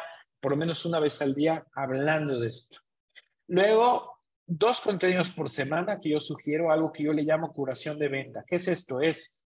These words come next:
contenido de la empresa donde están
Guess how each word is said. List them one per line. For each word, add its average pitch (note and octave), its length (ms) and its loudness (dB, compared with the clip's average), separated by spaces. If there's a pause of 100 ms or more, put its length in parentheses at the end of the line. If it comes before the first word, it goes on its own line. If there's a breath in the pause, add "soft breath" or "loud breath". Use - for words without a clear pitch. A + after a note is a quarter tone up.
(280)
contenido G#3+ 1000 2 (380)
de E3 600 6 (160)
la F3 220 4
empresa G3+ 580 -2
donde D3+ 200 -2
están D3+ 460 -4